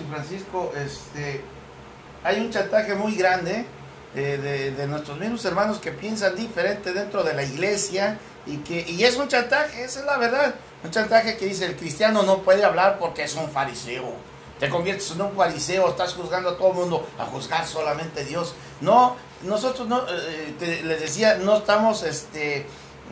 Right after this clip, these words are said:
no debemos de juzgar a la persona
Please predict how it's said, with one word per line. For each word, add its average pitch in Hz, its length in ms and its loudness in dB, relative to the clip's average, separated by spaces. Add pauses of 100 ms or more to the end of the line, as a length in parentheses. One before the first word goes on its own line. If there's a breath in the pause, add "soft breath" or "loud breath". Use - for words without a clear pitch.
(300)
no 214 240 8
debemos 262 640 6 (160)
de 156 100 -6
juzgar 175 560 0 (400)
a 135 80 -6
la 135 220 -8
persona 220 840 4